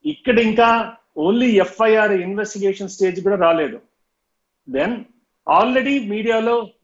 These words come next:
వైరల్ గా స్ప్రెడ్ అయిపోయింది నేషన్ వైడ్. కాబట్టి నువ్వు గ్యాగ్ ఆర్డర్ ఇచ్చిన తర్వాత అది ఏం ఇంప్లిమెంట్ చేయాలి? ఇప్పుడు గౌతమ్ సవాంగ్ గారు అందరికి లెటర్స్ ఇచ్చారట,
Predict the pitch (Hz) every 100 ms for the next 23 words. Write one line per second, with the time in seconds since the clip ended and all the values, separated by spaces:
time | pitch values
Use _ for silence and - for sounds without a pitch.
0 | _ 139 165 214 262 262 165 202 190 190
1 | 185 185 151 139 180 190 190 147 123 -
2 | _ _ _ _ _ _ _ _ _ _
3 | _ _ _ _ - 196 175 - 175 226
4 | - _ _ _ _ _ 190 208 160 147
5 | 185 220 233 220 202 196 180 156 123 113
6 | 165 196 - _ _ _ _ _ _ _
7 | 196 208 170 180 269 277 254 247 233 220
8 | 202 190 180 175 160 175 196 196 175 170
9 | 165 165 170 156 175 147 135 131 - 127
10 | 123 110 110